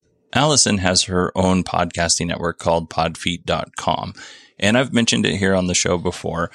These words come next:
There's the Nozilla Cast, Chit Chat Across the Pond. Uh, the other one is Programming by Stealth.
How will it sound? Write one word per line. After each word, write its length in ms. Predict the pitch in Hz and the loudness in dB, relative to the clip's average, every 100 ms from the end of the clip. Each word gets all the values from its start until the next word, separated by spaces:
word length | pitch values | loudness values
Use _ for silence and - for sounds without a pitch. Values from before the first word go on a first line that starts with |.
| - - - | -14 -10 0
There's 240 | 101 95 | 2 2
the 60 | 95 | 2
Nozilla 440 | 92 95 107 107 | 2 4 2 2
Cast, 460 | 104 98 98 - - | 0 0 0 -2 -2
Chit 160 | 110 | -2
Chat 160 | - 95 | -2 -4
Across 320 | 92 90 87 | -2 -2 -2
the 100 | - | -2
Pond. 540 | - 95 92 92 90 - - _ _ _ - | 0 2 2 0 -4 -8 -20 _ _ _ -6
Uh, 320 | 98 87 87 | -2 0 -2
the 200 | 85 95 | 0 2
other 120 | 95 | 2
one 100 | 95 | 2
is 120 | 92 - | 0 0
Programming 580 | 101 95 98 95 95 | 0 2 2 2 0
by 160 | 90 90 | 0 0
Stealth. 420 | 85 92 98 113 | 0 0 -2 -4